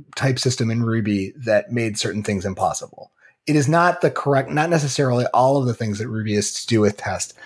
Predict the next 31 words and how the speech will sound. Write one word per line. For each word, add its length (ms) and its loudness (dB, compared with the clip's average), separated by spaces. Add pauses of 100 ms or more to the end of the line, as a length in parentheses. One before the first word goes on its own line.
(160)
but 140 -6
some 200 2
of 120 6
the 80 4
things 240 2
that 80 2
I 100 4
do 140 0
with 160 -2
tests 340 -4
as 100 -4
a 60 -4
Ruby 240 0
developer 580 0
are 160 2
there 220 0
because 320 -6
I 300 0 (580)
be, 180 0
are, 140 6
are 180 4
there 280 6
because 680 2
Ruby 680 2
will 160 -2
not 400 0
stop 340 2
me 140 -2
from 200 -4
doing 300 0
various 460 0